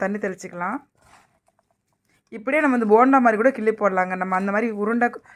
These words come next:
நம்ம உருண்டையா வேணா இன்னும் கொஞ்சம் தண்ணி தெளிச்சு உருண்டை போட்டுக்கலாம். இல்ல வடையா வேணா கூட, வடையா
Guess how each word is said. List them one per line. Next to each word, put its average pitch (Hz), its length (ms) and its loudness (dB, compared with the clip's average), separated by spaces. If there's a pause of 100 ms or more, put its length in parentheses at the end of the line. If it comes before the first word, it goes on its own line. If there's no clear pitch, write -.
(140)
நம்ம 202 240 -4
உருண்டையா 254 420 4
வேணா 208 260 0
இன்னும் 214 180 -4
கொஞ்சம் 220 240 -6
தண்ணி 214 220 -2
தெளிச்சு 208 320 -4
உருண்டை 208 240 -6
போட்டுக்கலாம். 185 480 -8 (540)
இல்ல 233 100 -4 (100)
வடையா 240 320 4
வேணா 220 240 0
கூட, 240 100 -4 (1000)
வடையா 240 220 2